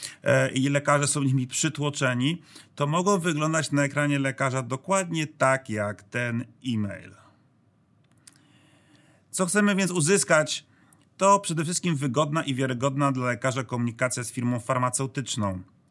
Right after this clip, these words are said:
A lekarz otrzymuje spersonalizowany S M S na telefon.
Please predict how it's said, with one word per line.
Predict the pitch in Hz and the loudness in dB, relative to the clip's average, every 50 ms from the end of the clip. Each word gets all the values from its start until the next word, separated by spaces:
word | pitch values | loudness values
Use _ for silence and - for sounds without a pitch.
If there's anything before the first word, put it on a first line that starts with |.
| _ _ _ _ _ _ _ _ _ _ _ _ _ _ _ _ _ - - - - - - - - - - - - - - _ - | _ _ _ _ _ _ _ _ _ _ _ _ _ _ _ _ _ -20 -20 -20 -20 -18 -16 -16 -16 -16 -16 -18 -18 -20 -20 _ 0
A | 120 120 120 120 | 2 4 4 6
lekarz | 120 147 151 202 175 156 180 | 4 4 4 2 0 0 0
otrzymuje | 160 - - - 156 147 147 147 147 | -2 -4 -4 -2 0 2 2 2 2
spersonalizowany | 143 147 - 156 156 156 - 170 175 165 160 156 135 143 135 139 139 139 139 139 143 147 147 147 147 - _ _ _ _ _ _ - | 0 -2 -2 -2 0 0 0 -2 -2 -2 -2 -2 -2 -2 0 2 2 2 2 2 2 0 0 -2 -6 -12 _ _ _ _ _ _ 0
S | 127 139 139 - | 2 2 4 4
M | 160 147 135 | 4 2 2
S | 107 104 120 - - - - - | 2 0 -2 -6 -10 -12 -12 -10
na | 120 123 117 | -8 -4 0
telefon. | - 147 147 147 131 - - 104 101 98 | 2 2 4 4 2 0 -2 -6 -6 -6